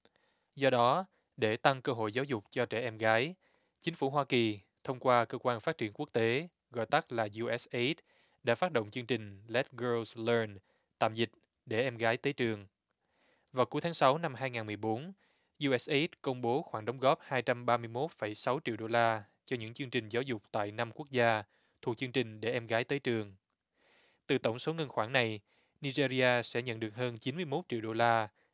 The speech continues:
để tăng tỷ lệ nhập học và nâng cao trình độ đọc của nửa triệu học sinh nhỏ tuổi nhất.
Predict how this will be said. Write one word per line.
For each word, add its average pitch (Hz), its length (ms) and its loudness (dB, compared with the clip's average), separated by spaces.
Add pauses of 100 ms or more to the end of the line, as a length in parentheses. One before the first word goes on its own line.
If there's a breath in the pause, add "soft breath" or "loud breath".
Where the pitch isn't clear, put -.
(120)
để 117 140 2
tăng 131 260 0
tỷ 117 120 0
lệ 117 140 0
nhập 110 160 -6
học 113 240 -2 (180)
và 113 240 2
nâng 113 220 -6
cao 120 180 2
trình 110 160 -8
độ 110 120 -4
đọc 110 320 -4
của 110 200 -8
nửa 120 200 -6
triệu 113 180 -4
học 107 140 -12
sinh 120 160 -8
nhỏ 110 140 -6
tuổi 107 180 -8
nhất. 139 220 0